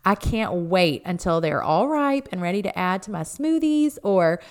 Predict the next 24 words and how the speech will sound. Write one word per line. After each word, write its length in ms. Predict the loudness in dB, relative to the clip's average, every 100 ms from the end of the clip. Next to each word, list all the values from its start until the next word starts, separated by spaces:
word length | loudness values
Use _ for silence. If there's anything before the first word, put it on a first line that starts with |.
| -20 -10
homemade 340 | -4 -2 -2 0
blueberry 480 | 2 2 2 2
muffins, 640 | 2 0 0 0 0 -2 -4
you 80 | -2
know, 140 | -2
with 100 | -2
a 60 | -4
crumb 240 | -6 -6
topping. 500 | -6 -6 -6 -8 -10 -16 -20 _ _
So 460 | 0 6 8 8 4
one 260 | 2 2
amazing 600 | 2 2 2 2 0 -4
thing 420 | -4 -4 -4 -8 -14 _ -6
about 480 | 0 4 4 2 -4
growth 540 | 0 4 4 0 -10 _
is 220 | -6 -6 -8 _ _
the 160 | -6 2
byproduct. 760 | 4 4 2 -2 -4 -10 -20 _ _ -20 -20 _
When 160 | -4 -4
something 460 | 0 0 0 0 0
is 160 | 0
growing 580 | -2 2 4 4 2 -2
and 160 | -4 -4
healthy, 580 | -2 -4 -4 -4 -4